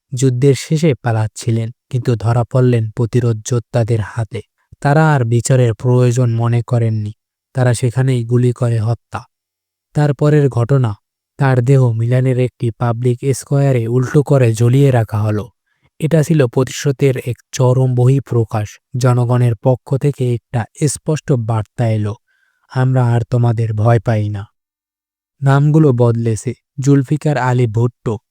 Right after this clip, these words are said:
মাইজিস্টু হাইলে মারিয়াম, কিন্তু বার্তাটা একই। ক্ষমতা যখন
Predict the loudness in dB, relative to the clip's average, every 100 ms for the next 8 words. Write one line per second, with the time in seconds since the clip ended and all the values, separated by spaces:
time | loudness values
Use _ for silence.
0 | _ _ _ _ _ -4 0 0 2 0
1 | -2 -2 0 0 -2 0 2 2 2 2
2 | 0 0 -2 -4 -10 _ _ -6 -2 -2
3 | 0 0 -2 -6 -6 -4 -2 -4 -2 -4
4 | -4 -10 _ _ -2 0 0 -2 -2 -2
5 | -2